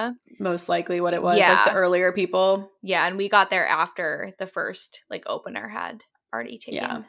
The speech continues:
Speaker 2: the stage. So what can you do? And also, we were in the balcony, which, like, I know you're in the balcony, but we're still at a concert to have a good time. Our balcony section was, like, sitting. <laughs>
Speaker 1: I know. I
Speaker 2: And
Speaker 1: mean, there are,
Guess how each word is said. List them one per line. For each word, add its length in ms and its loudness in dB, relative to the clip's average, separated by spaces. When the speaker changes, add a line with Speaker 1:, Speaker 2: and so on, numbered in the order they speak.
Speaker 2:
the 80 -12
stage. 520 -14
So 360 -10
what 140 -4
can 120 0
you 40 0
do? 240 -2
And 180 4
also, 460 0
we 200 -2
were 80 0
in 100 -6
the 80 -4
balcony, 500 -4
which, 180 -8
like, 160 -4
I 160 -4
know 160 0
you're 180 -4
in 120 -2
the 60 -2
balcony, 420 -8
but 120 -6
we're 140 -2
still 240 -2
at 100 2
a 60 -6
concert 460 -8
to 60 -10
have 120 -6
a 60 -16
good 160 -8
time. 280 -6
Our 220 12
balcony 360 8
section 300 2
was, 100 0
like, 140 2
sitting. 440 2
<laughs> 0 -
Speaker 1:
I 100 4
know. 480 8
I 60 8
Speaker 2:
And 80 10
Speaker 1:
mean, 100 10
there 120 10
are, 200 10